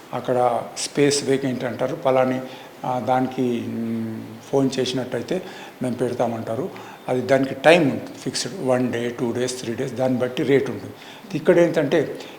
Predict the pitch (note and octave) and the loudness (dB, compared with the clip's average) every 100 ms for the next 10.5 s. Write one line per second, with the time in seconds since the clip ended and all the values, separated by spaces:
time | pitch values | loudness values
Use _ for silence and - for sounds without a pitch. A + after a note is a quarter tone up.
0 | - D#3 F#3+ G3 G#3 F3 E3+ E3 - E3 | -2 4 6 6 8 8 8 6 2 2
1 | D#3+ - D3+ D3 D3 E3+ C3+ C3+ B2+ B2+ | 0 0 0 0 0 -4 2 4 4 2
2 | B2 B2 B2 C3 D3+ C#3+ - E3 F#3 D#3+ | 0 0 -2 -2 -2 -4 -2 0 6 6
3 | C3+ B2 A2+ A#2 C3 A#2+ - - - - | 6 2 0 0 2 0 -2 -6 -14 -16
4 | - C#3+ A2 D#3 F3 F#3+ F3+ - E3 F3 | -6 -4 4 8 8 6 4 2 2 2
5 | E3+ D#3 F#3+ E3 D#3 D#3+ E3 - F3 - | 2 2 4 4 6 4 2 2 2 2
6 | D#3 - - - - D3 - D#3 D#3 D3 | 0 -2 -8 -8 2 2 2 2 2 4
7 | C#3+ C#3+ C#3+ C3+ - C3 C#3+ C#3 B2+ A#2+ | 4 6 6 4 2 4 6 6 4 0
8 | B2+ B2+ G3 - - - D3+ F3 D#3 C#3+ | -2 -2 -4 -6 -8 0 4 8 10 10
9 | C3+ B2 A#2 A#2 C#3 D3 D#3 D3+ D3 B2+ | 8 2 0 -2 0 2 2 2 2 2
10 | C#3 D#3 D3 D3 | 2 0 2 2